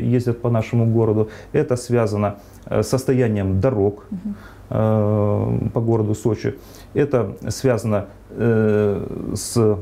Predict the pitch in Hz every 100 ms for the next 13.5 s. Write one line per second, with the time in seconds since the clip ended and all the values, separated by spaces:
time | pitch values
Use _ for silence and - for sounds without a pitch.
0 | 92 - - 107 123 139 139 135 127 120
1 | 110 107 107 - 113 113 110 123 139 135
2 | 131 113 117 127 131 127 117 107 107 104
3 | 101 113 104 - 98 92 90 87 - -
4 | - 113 101 - 110 120 117 113 107 -
5 | 117 117 127 151 - 110 - 127 123 -
6 | 110 92 - - 107 104 - 107 - 95
7 | - - - - - 123 143 139 135 -
8 | 107 - - - 135 135 - - 110 -
9 | 87 92 135 165 175 156 139 139 127 -
10 | - - 104 101 - 127 123 120 160 165
11 | 135 110 113 - 147 107 101 98 117 113
12 | 92 92 101 92 92 - - 85 - 120
13 | 117 - - 190